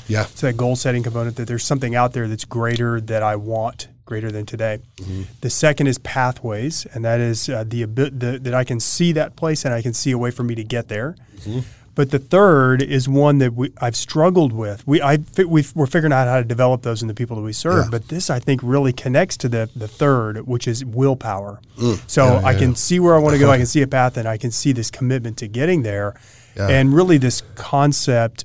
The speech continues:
Speaker 2: of, uh, purpose behind
Speaker 1: Mm.
Speaker 2: it is, you, you really, uh, honestly just sort of enlightened me. Of, I mean, I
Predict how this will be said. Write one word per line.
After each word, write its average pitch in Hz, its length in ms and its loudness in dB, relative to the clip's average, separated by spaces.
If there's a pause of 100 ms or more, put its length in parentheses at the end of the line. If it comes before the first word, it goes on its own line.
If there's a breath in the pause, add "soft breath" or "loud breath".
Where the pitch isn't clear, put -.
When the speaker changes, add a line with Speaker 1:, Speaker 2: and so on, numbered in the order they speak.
Speaker 2:
of, 110 640 2 (340 soft breath)
uh, 104 140 -2
purpose - 680 -4
behind 123 560 0
Speaker 1:
Mm. 175 80 0
Speaker 2:
it - 180 -12 (340 loud breath)
is, - 280 -4 (140)
you, 170 320 -8 (180)
you 147 180 2
really, 143 420 2 (200)
uh, 147 140 -10 (160)
honestly 147 440 2
just 131 380 -2
sort 139 220 0
of 120 80 -2
enlightened 127 500 0
me. 120 380 2
Of, 113 180 -10 (140)
I - 20 -4
mean, 131 140 2
I 127 100 2